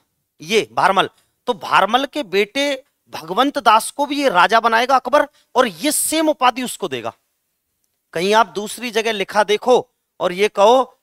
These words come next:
कि यार वो मास्टर तो कोई मादक पदार्थ का सेवन करके आया था, उल्टे को सुल्टा लिखा गया, सुल्टे को उल्टा लिखा गया, उल्टा सुल्टा कर दिया, ऐसा मत सोचना। पहले ये राजा इसको बनाएगा अकबर, इसको राजा का खिताब दिया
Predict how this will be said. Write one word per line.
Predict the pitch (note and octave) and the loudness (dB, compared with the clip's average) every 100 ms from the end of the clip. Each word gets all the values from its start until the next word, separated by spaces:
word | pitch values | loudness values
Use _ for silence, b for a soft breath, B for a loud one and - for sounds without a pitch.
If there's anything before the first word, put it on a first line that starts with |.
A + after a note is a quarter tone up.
| _ | _
कि | G#3 | 0
यार | G#3 A3 | 4 4
वो | A3+ | 0
मास्टर | E3+ F3+ G3+ A3 | 0 0 -2 -6
तो | A3+ | -10
कोई | A3 B3 | -4 -4
मादक | G3 F#3 F#3 - | 2 2 2 -2
पदार्थ | G3 F#3 F3+ - | -2 0 0 -2
का | F3 | -10
सेवन | F#3+ F#3 F#3+ | -6 -6 -4
करके | F#3+ F#3+ G#3 | -6 -2 2
आया | G3 | 2
था, | - A3+ - _ _ _ - | 2 -6 -12 _ _ _ -4
उल्टे | A3 G#3 A3+ | -4 0 -2
को | G#3 | -2
सुल्टा | - G3+ F#3+ G#3 | -6 -8 0 2
लिखा | G3+ F#3 G3+ | 2 0 0
गया, | B3+ | 0
सुल्टे | - A3 G#3 G#3+ | -4 -8 -4 -4
को | F#3 | -2
उल्टा | E3 D#3+ | -6 -4
लिखा | D#3+ D3+ D#3 | -4 -2 -2
गया, | E3+ F#3 _ _ _ _ _ _ _ | -4 -8 _ _ _ _ _ _ _
उल्टा | G3 G#3+ A3+ | -8 -4 -2
सुल्टा | - F#3+ F3+ | -4 -6 -4
कर | D3+ D3 | -4 -4
दिया, | D3 G3 - _ - | -6 -8 -8 _ -6
ऐसा | F#3+ F3+ | -6 -4
मत | D3 C#3 | -6 -8
सोचना। | - D#3 E3+ F3 _ _ _ _ _ - | -12 -16 -16 -18 _ _ _ _ _ -6
पहले | E3+ G3 | -4 -4
ये | A3 G#3+ | -2 2
राजा | E3+ E3+ G3+ | 2 2 0
इसको | E3 - F#3+ | -2 -8 -8
बनाएगा | F#3 F#3+ G3 G3+ G#3 _ | -6 -4 -4 -6 -12 _
अकबर, | D#3+ F#3 F#3 G#3 _ _ _ _ | -10 -4 -4 -4 _ _ _ _
इसको | D3+ - D3+ | -16 -12 -6
राजा | C3+ C#3 F3 F#3 _ _ | -4 -2 -2 -4 _ _
का | E3+ | -6
खिताब | D#3 D3 - E3 E3+ | -4 -6 -2 -2 -2
दिया | E3+ F#3+ | -6 -6